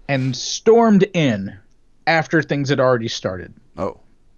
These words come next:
Speaker 1: To, to make a big scene, saying that they weren't invited and blah, or they were, "How dare you have these closed door, closed door sessions, blah, blah, blah, blah, blah," and made a big scene.
Speaker 2: Okay.
Speaker 1: That's not really what I care about.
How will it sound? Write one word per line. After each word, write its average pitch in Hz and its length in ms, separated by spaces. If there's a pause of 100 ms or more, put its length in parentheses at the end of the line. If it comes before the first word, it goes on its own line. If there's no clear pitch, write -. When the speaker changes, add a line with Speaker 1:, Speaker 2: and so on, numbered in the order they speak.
(760)
Speaker 1:
To, 143 200
to 156 160
make 147 240
a 151 40
big 131 220
scene, 107 540
saying 147 320
that 127 140
they 151 180
weren't 139 260
invited 113 500
and 104 160
blah, 123 200
or 131 100
they 143 240
were, 147 240
"How 180 220
dare 170 220
you 165 140
have 151 200
these 135 180
closed 139 480
door, 127 240 (120)
closed 202 380
door 160 200
sessions, 131 500
blah, 185 220
blah, 170 100
blah, 151 160
blah, 135 120
blah," 110 340
and 98 120
made 110 160
a 95 40
big 92 180
scene. - 260 (280)
Speaker 2:
Okay. - 240 (1000)
Speaker 1:
That's 277 300
not 214 280
really 165 480 (100)
what 143 220
I 131 120
care 123 320
about. 104 340